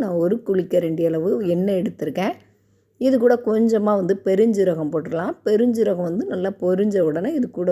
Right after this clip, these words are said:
வந்து நான் வந்து கொஞ்சமா கல்பாசி, அதுக்கப்புறம் கொ-, ரெண்டு ஏலக்காய்,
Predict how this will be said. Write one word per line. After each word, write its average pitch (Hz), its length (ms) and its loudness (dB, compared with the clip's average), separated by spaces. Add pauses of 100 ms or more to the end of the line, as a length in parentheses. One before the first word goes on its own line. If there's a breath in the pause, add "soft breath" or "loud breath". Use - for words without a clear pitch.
வந்து 220 180 -4 (640 soft breath)
நான் 214 160 -2
வந்து 233 240 2
கொஞ்சமா 233 380 4 (180)
கல்பாசி, 214 680 0 (600)
அதுக்கப்புறம் 208 380 -2 (100)
கொ-, 202 120 0 (320)
ரெண்டு 247 300 4 (160)
ஏலக்காய், 208 520 0